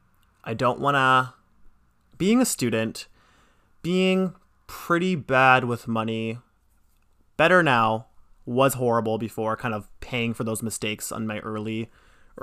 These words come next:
late teen, early adult years, you know, paying for those mistakes now, kinda regret them, but we live and we learn. Um, I wanna have a bank account that I, I, I don't wanna have,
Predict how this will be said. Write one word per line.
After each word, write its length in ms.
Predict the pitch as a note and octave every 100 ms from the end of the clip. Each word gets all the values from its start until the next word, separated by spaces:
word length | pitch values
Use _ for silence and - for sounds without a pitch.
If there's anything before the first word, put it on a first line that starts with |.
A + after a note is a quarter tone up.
| -
late 300 | C3+ D#3 A#2
teen, 220 | - C#3
early 260 | A#2+ B2+ B2
adult 340 | A#2 A2+ A2+ _ _
years, 440 | B2+ A#2 A2+ A#2+
you 60 | A2+
know, 180 | A2 A#2 - - - - _ _ _ -
paying 200 | - B2
for 60 | A#2
those 120 | A#2
mistakes 300 | A2+ A2 -
now, 420 | A2+ A2 A2 A#2 - _ _ _ -
kinda 200 | A#2+ A#2+
regret 380 | A#2 A2+ A2 -
them, 360 | A2+ A2+ A#2 - -
but 400 | A2 G#2 - - _ -
we 160 | B2
live 180 | A#2+ A2+
and 120 | A2
we 100 | G#2+
learn. 380 | G#2+ G#2 G#2+ B2+ -
Um, 480 | A2 G#2 G#2 G#2 - _ _ _ _ _ _
I 60 | C#3
wanna 200 | D3+ C#3+
have 220 | C#3+ C3+
a 80 | A2
bank 220 | A#2 A2+
account 400 | A2 A#2 A2+ -
that 400 | G#2+ G#2+ G#2+ - _ _ _ _ _ _ _ _ _
I, 80 | C3+
I, 260 | C3+ C3 C#3 - - _ _ _ - -
I 120 | B2
don't 100 | B2+
wanna 120 | A2+
have, 520 | G#2 G#2 G#2 F#2+ G2+